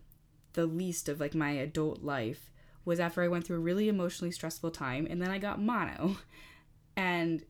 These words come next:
it was one of those things where, like, wow, I feel really skinny, but also, like, I'm skinny because I was just really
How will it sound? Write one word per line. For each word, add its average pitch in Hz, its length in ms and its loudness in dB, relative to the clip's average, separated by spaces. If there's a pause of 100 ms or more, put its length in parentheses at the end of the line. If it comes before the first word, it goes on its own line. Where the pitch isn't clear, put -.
(160)
it 185 60 -2
was 190 160 0
one 202 120 -2
of 202 60 0
those 196 160 -2
things 226 260 2
where, 185 80 2
like, 165 200 0
wow, 247 180 0
I 190 100 2
feel 202 300 -2
really 185 260 -2
skinny, 190 480 0
but 160 360 -2 (420)
also, 190 180 -2
like, 185 220 0
I'm 180 260 0
skinny 208 320 2
because 185 280 -2
I 180 80 2
was 170 200 0
just - 240 -4
really 165 280 0